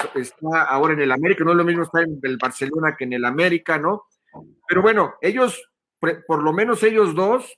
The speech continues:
pues llegaron, llegaron a Europa, ¿no? Tuvieron un tiempo, mucho, poco, pudieron haberlo hecho mejor o no, pero llegaron.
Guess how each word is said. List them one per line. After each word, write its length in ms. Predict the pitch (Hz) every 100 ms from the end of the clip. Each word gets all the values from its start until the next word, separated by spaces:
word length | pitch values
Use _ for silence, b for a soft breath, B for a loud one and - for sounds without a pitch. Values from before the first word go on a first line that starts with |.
| _
pues 240 | 151 143 - _
llegaron, 840 | 135 143 170 196 214 226 240 -
llegaron 340 | 143 160 185 175
a 40 |
Europa, 580 | 147 156 196 202 208 -
¿no? 260 | 165 226 220
Tuvieron 380 | 151 170 185 185
un 140 | 175
tiempo, 420 | 175 185 185 190
mucho, 480 | 170 185 190 175 160
poco, 640 | 185 190 - 196 196 - _ _
pudieron 320 | 147 170 185
haberlo 300 | 170 170 175
hecho 240 | 170 170 160
mejor 340 | 139 165 175
o 80 | 170
no, 280 | 170 190 185
pero 260 | 156 147
llegaron. 580 | 131 135 147 180 170 127